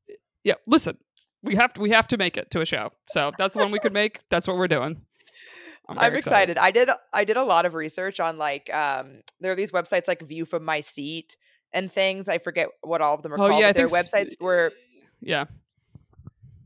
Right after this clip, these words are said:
Speaker 2: basically, like, people, like, post, like, pictures from the seats that they had. They give reviews about, like, the different seats. So I did, like, all sorts of research to be like, "Where should we be sitting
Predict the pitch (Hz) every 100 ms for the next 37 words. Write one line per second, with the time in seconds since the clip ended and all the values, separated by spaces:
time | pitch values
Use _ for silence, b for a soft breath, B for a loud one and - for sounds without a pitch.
0 | _ 240 262 277 262 226 240 196 190 180
1 | - 175 170 160 143 - 190 - 165 -
2 | 165 147 - 180 175 170 160 170 156 156
3 | 156 156 139 139 160 160 147 151 156 147
4 | 143 139 147 147 156 - 147 - 160 -
5 | 165 156 170 180 214 214 - 160 160 160
6 | 156 151 151 - 123 - - 135 131 139
7 | 165 196 254 320 311 277 208 202 175 -
8 | 147 127 107 95